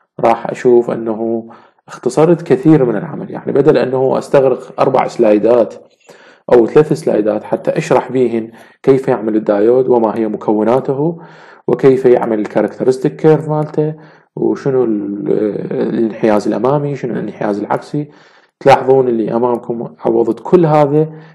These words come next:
بصورة تحمل شكل مع كاركترستيك كيرف مع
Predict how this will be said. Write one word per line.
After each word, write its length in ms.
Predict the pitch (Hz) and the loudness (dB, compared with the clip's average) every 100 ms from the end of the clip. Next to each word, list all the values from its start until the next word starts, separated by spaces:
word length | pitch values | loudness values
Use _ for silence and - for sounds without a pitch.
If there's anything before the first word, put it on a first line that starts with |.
| - | -6
بصورة 720 | 113 - 156 156 165 190 - - - | -6 0 2 4 2 0 -4 -18 -8
تحمل 360 | - - 104 | -6 -4 -6
شكل 400 | - 135 - 160 156 - - _ - | -4 -4 -2 -2 -4 -16 -20 _ -6
مع 300 | 127 110 107 | -4 -2 -4
كاركترستيك 760 | - 104 101 - - 147 156 | -4 -4 -4 -4 -4 -2 -4
كيرف 360 | - 143 139 - | 0 0 0 -2
مع 320 | 123 117 123 | -8 -6 -8